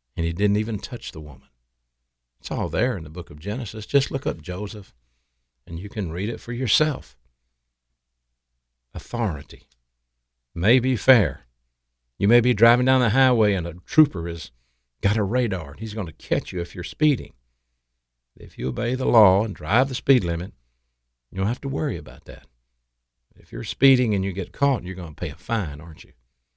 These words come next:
So you may drive off and you may curse that trooper, the one who just simply enforced the law, because you feel he treated you unfairly. That type of reaction usually indicates an arrogance,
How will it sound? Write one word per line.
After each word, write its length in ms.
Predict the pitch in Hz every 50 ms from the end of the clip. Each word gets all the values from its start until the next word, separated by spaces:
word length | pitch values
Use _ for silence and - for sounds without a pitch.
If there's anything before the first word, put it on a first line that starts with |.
| _ _ _ _ _ _ _ _ _ _ _
So 120 | - -
you 140 | - 73 110
may 120 | 107 95
drive 380 | 80 78 95 95 104 101 95 98
off 300 | 92 98 101 98 - -
and 80 | 90
you 80 | 87 90
may 120 | 90 80
curse 420 | - - - - 123 123 110 - -
that 160 | 82 - -
trooper, 400 | - - 80 71 - - _ _ _ _ _ _ _ _ _ _ _ _ _ _ _ _ _ -
the 60 | 85
one 320 | 82 90 98 110 113 113 101
who 120 | 104 104
just 260 | - 104 107 110 -
simply 340 | - 123 123 - - 127 127
enforced 460 | 123 113 - - 123 127 127 - -
the 80 | - 127
law, 380 | 135 139 131 113 82 69 - _ _ _ _ _ _ _ _ _ _ _ _ _ _ _ _ _ _
because 220 | - 139 143 127
you 120 | 147 165 147
feel 420 | - - 147 147 143 139 135 127
he 180 | 110 127 135 123
treated 440 | - - - 127 120 113 104 87 95
you 160 | 95 92 90
unfairly. 760 | 87 82 78 - - - 73 71 71 73 - - _ _ _ _ _ _ _ _ _ _ _ _ _ _ _ _ _ _ _ _ _ _ _ _ _ _ _ _ -
That 320 | 107 113 135 135 135 -
type 300 | - - 123 123 120 -
of 120 | 113 87
reaction 640 | 90 95 92 101 107 113 107 - - - 110 107 98
usually 400 | 98 104 113 101 - 107 101 101
indicates 640 | 107 104 104 98 - - 107 104 101 - - - - - _
an 160 | 90 87 85
arrogance, 600 | 85 87 85 76 78 78 - - - - - -